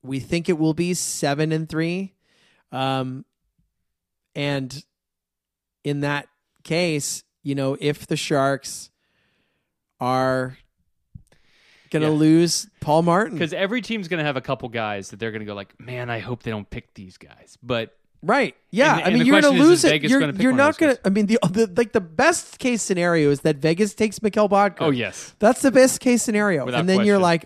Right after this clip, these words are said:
Speaker 1: "Okay,
Speaker 2: Right.
Speaker 1: well, how did that happen?" You know, like, how did that magic happen? We haven't talked about this too. I mean, there is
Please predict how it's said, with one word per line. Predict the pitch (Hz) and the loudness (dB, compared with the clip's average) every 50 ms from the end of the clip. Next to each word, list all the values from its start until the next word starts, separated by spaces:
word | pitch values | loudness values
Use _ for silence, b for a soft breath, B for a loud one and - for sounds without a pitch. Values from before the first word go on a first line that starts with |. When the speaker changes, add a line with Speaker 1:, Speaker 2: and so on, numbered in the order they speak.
| _ _ | _ _
Speaker 1:
"Okay, | 185 196 196 180 - 214 202 196 185 170 160 147 147 - _ _ _ _ _ | 0 0 0 0 -2 -4 -2 -2 -2 -4 -6 -8 -10 -14 _ _ _ _ _
Speaker 2:
Right. | - 156 | -4 0
Speaker 1:
well, | 160 165 160 156 156 - b b b b b b b b b b b b b b _ | 0 2 2 2 0 -2 b b b b b b b b b b b b b b _
how | _ - - - 185 208 214 | _ -12 0 2 4 6 6
did | 208 175 | 4 4
that | 156 175 202 226 220 | 4 4 4 4 2
happen?" | 190 160 143 135 135 - - 139 135 131 131 147 160 - _ _ | 0 -2 -2 -2 -2 -4 -6 -6 -6 -6 -8 -12 -14 -18 _ _
You | 165 160 | -2 -2
know, | 170 165 | 0 0
like, | 165 160 160 | 0 -2 -2
how | - 175 185 | -4 -4 -4
did | 175 160 156 | -4 -2 -2
that | 165 170 170 - | -2 -2 -2 -6
magic | 139 131 127 131 - - - | -10 -8 -8 -8 -10 -12 -12
happen? | - 123 127 - 165 165 175 | -8 -8 -6 -6 -6 -4 -2
We | 233 | -2
haven't | 294 320 339 | -2 -2 2
talked | 262 320 294 294 - | 4 4 4 4 4
about | 254 240 226 | 2 0 2
this | 220 269 262 - - - | 0 -4 -4 -4 -8 -6
too. | - 269 269 | -2 -2 0
I | 240 | 0
mean, | 220 214 202 185 | 0 0 0 0
there | 180 202 208 208 | 0 0 0 0
is | 202 214 226 247 240 214 196 196 185 - - | -2 -2 0 2 4 4 4 2 0 -6 -10